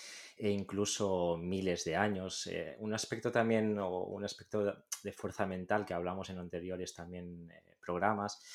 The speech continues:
es, em, bueno, una parte está el budismo, que es un poquito la, la que también eres más experta tú y la que vas a desarrollar, y algo que también tiene una relación, pero quizá es, tiene un mensaje un poquito más duro, es el tema del estoicismo, que también se ha puesto mucho de moda hoy día.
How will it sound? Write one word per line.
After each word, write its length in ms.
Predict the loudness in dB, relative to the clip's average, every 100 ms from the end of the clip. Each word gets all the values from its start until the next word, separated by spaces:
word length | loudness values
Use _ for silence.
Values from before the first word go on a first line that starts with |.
| -14 -12 -4
es, 320 | 0 2 6
em, 440 | 6 6 2 -4 -10 _ _ -6
bueno, 220 | -2 0
una 240 | 4 4 4
parte 260 | 2 2
está 180 | 0 0
el 60 | -2
budismo, 480 | -2 -2 -2 -4
que 100 | -4
es 180 | -6 -6
un 280 | -8 -10 -8
poquito 320 | -6 -6 -6
la, 240 | -4 -4 -6
la 120 | -8
que 100 | -10
también 300 | -10 -8 -8
eres 260 | -8 -8 -8
más 140 | -10
experta 440 | -10 -8 -8 -8 -4
tú 180 | 0 0
y 60 |
la 100 | -2
que 100 | -6
vas 140 | -8 -6
a 40 |
desarrollar, 720 | -8 -8 -10 -8 -4 -2 -4 -8 -20 -20 -20 -10
y 400 | -8 -6 -8 0
algo 320 | 2 2 2
que 100 | 0
también 560 | 2 4 4 2 -2 -10 -16 -16 _ _
tiene 200 | -4 0
una 120 | 2
relación, 420 | 2 2 0 0 -2
pero 140 | -2
quizá 320 | -2 -4 -4
es, 160 | -6 -8
tiene 140 | -6
un 60 | -4
mensaje 480 | -4 -2 -2 -2 -6
un 100 | -6
poquito 320 | -10 -8 -4
más 300 | -2 -4 -2
duro, 340 | 0 2 2
es 240 | 0 -2 -4
el 160 | -6
tema 240 | -4 -4 -2
del 120 | -2
estoicismo, 680 | -4 -6 -6 -2 -2 -2 -8
que 80 |
también 240 | -10 -10 -8
se 100 | -8
ha 40 |
puesto 260 | -8 -10 -10
mucho 260 | -10 -6
de 100 | -6
moda 440 | -4 -4 -4 -4 -4
hoy 200 | -6 -4
día. 320 | 0 0